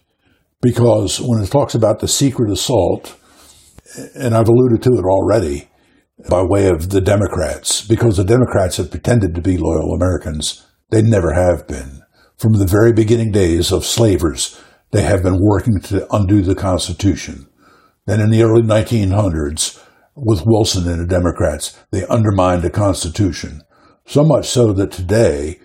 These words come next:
you know, they'll say they honored the Constitution, but the Constitution of the Democrats is a counterfeit Constitution. And the Bill of Rights that they have is a counterfeit Bill of Rights. Like I said there, with F D R up to today, they talk about a second Bill of Rights.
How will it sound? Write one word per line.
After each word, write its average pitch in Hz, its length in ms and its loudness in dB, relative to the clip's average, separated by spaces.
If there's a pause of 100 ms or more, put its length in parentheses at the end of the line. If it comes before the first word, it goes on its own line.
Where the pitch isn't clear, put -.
(340)
you 120 120 2
know, 110 100 2
they'll 104 160 0
say 131 180 2
they 107 140 0
honored 123 400 0
the 92 80 -2
Constitution, 98 960 -2 (460)
but 110 80 2
the - 80 -2
Constitution 120 960 0
of 110 140 0
the 98 100 2
Democrats 95 640 -2
is 104 180 -2
a 95 80 -2
counterfeit 143 520 -2
Constitution. 82 1000 -6 (720)
And 113 160 2
the 107 60 2
Bill 123 240 4
of 98 100 0
Rights - 500 0
that 92 140 0
they 92 180 0
have 82 420 -2 (240)
is 110 220 -2
a 95 60 -2
counterfeit 104 600 -4 (220)
Bill 98 180 2
of 90 120 -2
Rights. 82 320 -2
Like 101 140 0
I 120 100 2
said 98 320 -2
there, 98 380 0 (320)
with 107 300 -2
F 113 160 0
D 113 160 4
R 101 640 0
up - 160 -4
to 139 120 2
today, 120 500 0
they 92 160 -4
talk 98 280 -2
about 90 200 -2
a 90 40 -6
second - 460 -2
Bill 87 200 0
of 82 100 -4
Rights. 82 500 -4